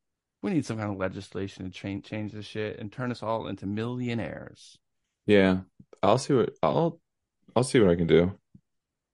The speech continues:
Speaker 1: I don't know, man. I'm, something needs to change.
Speaker 2: Yeah. I mean, I,
Speaker 1: It
Speaker 2: we were
Speaker 1: won't.
Speaker 2: on
Speaker 1: It won't. But something needs to change.
Speaker 2: Yeah, the one day we, um, drove around looking for, uh,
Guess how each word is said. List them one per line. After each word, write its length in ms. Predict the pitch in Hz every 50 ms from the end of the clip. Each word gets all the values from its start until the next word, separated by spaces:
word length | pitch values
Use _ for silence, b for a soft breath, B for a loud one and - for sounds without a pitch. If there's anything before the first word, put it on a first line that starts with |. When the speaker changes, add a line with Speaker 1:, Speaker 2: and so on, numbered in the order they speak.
| _ _ _ _ _ _ _
Speaker 1:
I 100 | - 131
don't 160 | 127 127 107
know, 140 | 98 92 90
man. 260 | 92 90 92 95 90 - -
I'm, 340 | 117 123 131 123 110 - - _ - _ _ _ _ _ _ _ _ _ _ _ _ _ _ _ _ -
something 360 | - - 180 170 - 170 143
needs 200 | 131 117 101 -
to 100 | - 87
change. 520 | - - - 80 78 80 80 - - - _ _ _ _ _ _ _ _ _ _ _ _ -
Speaker 2:
Yeah. 300 | 104 101 101 101 101 98 - -
I 60 | -
mean, 160 | 107 113 113
I, 60 | 113 107
Speaker 1:
It 100 | 107 -
Speaker 2:
we 100 | 113 120
were 60 | 123
Speaker 1:
won't. 220 | 208 175 131 - -
Speaker 2:
on 180 | 113 - - - _ _ _ _ _ _ _ _ -
Speaker 1:
It 160 | 180 202 202
won't. 340 | 196 208 196 135 104 - - _ _ _ _ _ _ _ _ _ _ _ _ _ _ _ _ _ _ _ _ _ _ _ _ _ _ _ _ _ -
But 420 | 135 120 117 113 110 - - 131
something 380 | - - 127 120 110 120 110 107
needs 200 | 104 101 92 -
to 60 | 92
change. 380 | - - 87 - - - _ _ _ _ _ _ _ _ _ _ _ _ _ _ _ _ _ _ _ -
Speaker 2:
Yeah, 160 | 95 90 90
the 100 | 95 104
one 180 | 107 110 113 113
day 240 | 117 117 117 113 110
we, 240 | 110 107 107 104
um, 460 | 98 95 92 92 90 87 87 90 90 - _ _ _ -
drove 240 | - 98 98 95
around 480 | 98 98 95 92 92 92 92 90 90 95
looking 320 | 92 98 - - 98 92
for, 400 | 92 - - 92 90 90 90 87 85
uh, 280 | 85 82 82 87 90